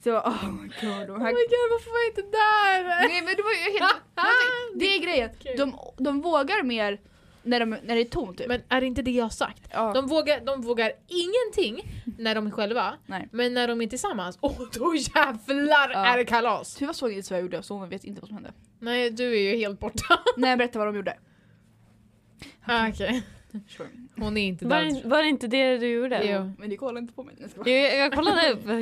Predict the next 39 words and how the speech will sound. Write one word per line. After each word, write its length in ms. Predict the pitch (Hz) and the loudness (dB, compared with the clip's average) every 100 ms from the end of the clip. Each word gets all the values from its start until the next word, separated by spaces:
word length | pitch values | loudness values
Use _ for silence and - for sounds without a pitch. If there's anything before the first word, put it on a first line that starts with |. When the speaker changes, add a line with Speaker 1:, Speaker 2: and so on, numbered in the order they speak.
| 220 | 2
Speaker 2:
I 80 | 269 | 4
Speaker 3:
såg 120 | 359 | 4
Speaker 2:
crave 220 | 294 269 | 4 4
attention. 360 | 233 202 185 220 | 0 -4 0 2
Speaker 3:
att 60 | 233 | 2
det 60 | |
vinka. 480 | 254 285 294 277 226 - - - | 4 4 6 6 4 0 -6 0
Speaker 1:
Ja, 260 | 233 277 - 233 | 2 0 -2 -8
i 60 | 208 | -6
alla 140 | 208 | -8
fall. 120 | 208 170 _ _ _ _ _ _ _ _ - | -8 -14 _ _ _ _ _ _ _ _ -10
Så 100 | 269 | -8
det 80 | |
är 40 | 320 | -6
så 100 | 330 | -6
här, 100 | 330 - _ _ _ _ - _ - - | -8 -12 _ _ _ _ -20 _ -20 -12
det 140 | - | -8
kan 80 | 359 | -4
vara 100 | 403 | -4
från 120 | 427 | -4
så 60 | - | -4
här, 60 | 240 | -4
då, 180 | 262 311 - | -6 -12 -16
det 80 | 262 | -10
kan 140 | 339 | -6
vara 120 | 339 320 - | -4 -6 -8
knäpptyst 680 | 415 466 - - 339 - _ _ | -6 -6 -6 -8 -8 -12 _ _
i 220 | 285 254 | -4 -4
veckor 400 | 240 330 - - | -2 -4 -4 -2
ibland. 360 | 220 175 - - - - - | -2 -4 -8 -16 -20 -20 -10
Det 80 | 269 | -2
kan 100 | 370 | 0
vara 100 | 240 | 0
Speaker 2:
Jag 80 | 233 | 2
vet. 100 | - 196 | 0 0
Speaker 1:
tyst 140 | - | -4
och 120 | 254 | -4
sen 140 | 359 285 | 0 2
bara 160 | 202 | 2